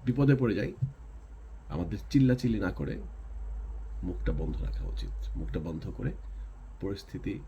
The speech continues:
অবজার্ভ করে তারপর ডিসিশন নেওয়া উচিত। এইভাবে ডিসিশন নিলে ভবিষ্যতে সমস্ত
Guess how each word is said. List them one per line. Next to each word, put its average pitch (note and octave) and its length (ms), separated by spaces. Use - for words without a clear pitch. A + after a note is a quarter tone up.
অবজার্ভ B2 480
করে F3 200
তারপর D2+ 280
ডিসিশন - 520
নেওয়া G1+ 180
উচিত। - 340
এইভাবে F#2 340
ডিসিশন G#2+ 440
নিলে A#2 220
ভবিষ্যতে G2 680
সমস্ত G2+ 520